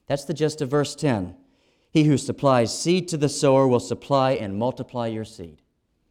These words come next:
See, after God created the world, according to the Bible, he went to Adam and Eve and he said, "I am giving this creation to you. I'm giving it to you for you to enjoy, for you to nurture."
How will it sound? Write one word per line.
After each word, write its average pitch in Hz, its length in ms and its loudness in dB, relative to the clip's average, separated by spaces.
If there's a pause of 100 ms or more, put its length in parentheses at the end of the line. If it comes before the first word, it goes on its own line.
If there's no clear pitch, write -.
(1200)
See, 131 120 0
after 160 240 0
God 151 260 2
created 147 240 2
the 120 60 -2
world, 131 240 2
according 143 280 0
to - 20 -2
the 127 40 -2
Bible, 139 260 2
he 139 100 2
went 151 160 0
to 147 100 -2
Adam 139 260 2
and 127 80 2
Eve 147 200 2
and 131 100 0
he 143 100 2
said, 131 400 0 (380)
"I 127 120 -4
am 113 180 -4
giving 135 260 0
this 123 160 -4
creation 104 500 -4
to - 80 -16
you. 85 200 -12 (280)
I'm 117 140 -6
giving 123 300 0
it 117 80 -8
to 123 60 -10
you 120 100 0
for 117 100 -4
you 117 120 0
to 120 140 -6
enjoy, 107 540 -2
for 107 80 -8
you 110 140 -4
to 117 160 -10
nurture." 104 580 -8